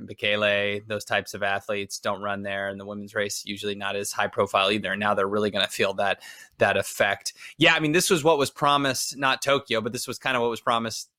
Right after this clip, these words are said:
this fall when everything got pushed back with covid. Obviously, a year later, we assume, or we hope, you know, a vaccine will be out and situations will be different. At worst, uh,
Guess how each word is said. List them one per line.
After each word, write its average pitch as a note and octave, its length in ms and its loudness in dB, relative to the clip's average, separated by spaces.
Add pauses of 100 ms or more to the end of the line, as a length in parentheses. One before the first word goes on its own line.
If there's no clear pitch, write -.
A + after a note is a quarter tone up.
(420)
this E3+ 360 4
fall G#2 480 0
when A#2 200 0
everything A2+ 280 0
got G#2 180 -2
pushed A#2 240 -6
back G#2 240 -2
with G#2+ 100 -12
covid. A2+ 320 -4
Obviously, A#2 440 0
a - 20 -4
year A2+ 300 -6
later, G#2+ 340 -2
we G#2+ 160 -6
assume, A2+ 500 -6 (600)
or G2+ 100 0
we G2 120 -2
hope, C#3+ 340 6 (100)
you B2 140 -4
know, G#2 140 0
a G#2 40 -2
vaccine F3+ 480 2
will E3 100 6
be D3 140 2
out C#3 280 4
and A2+ 100 -6
situations B2 540 -2
will B2 100 -4
be A#2+ 100 -6
different. A#2+ 540 0 (400)
At G2 60 -4 (160)
worst, B2 500 2 (100)
uh, F#2+ 40 -6